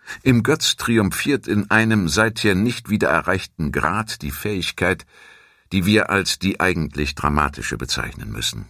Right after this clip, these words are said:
Die Kunst des virtuosen Auslassens und der dichtesten Pressung, der atemlosen und doch beherrschten Bilderjagd, die der Expressionismus wieder zur Norm erhoben,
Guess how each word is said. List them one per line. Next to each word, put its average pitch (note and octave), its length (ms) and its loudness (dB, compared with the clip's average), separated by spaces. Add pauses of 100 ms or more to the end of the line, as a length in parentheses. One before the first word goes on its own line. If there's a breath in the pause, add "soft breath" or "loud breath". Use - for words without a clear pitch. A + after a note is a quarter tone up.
(200)
Die E2+ 140 0
Kunst D3+ 380 0
des C#2 220 -2
virtuosen A2+ 760 2
Auslassens G#2+ 800 0
und A2 340 0
der E2 120 2
dichtesten - 840 -6
Pressung, D#2 540 0 (340 loud breath)
der - 140 2
atemlosen A2 960 4 (240 loud breath)
und G2+ 320 0
doch G#2 180 2
beherrschten D2+ 1000 -2
Bilderjagd, D2 800 2 (220 loud breath)
die G2 80 0
der A2+ 180 2
Expressionismus A#2 1160 -2
wieder C#2+ 340 2
zur D2+ 200 -2
Norm C#2 360 2
erhoben, E2 600 2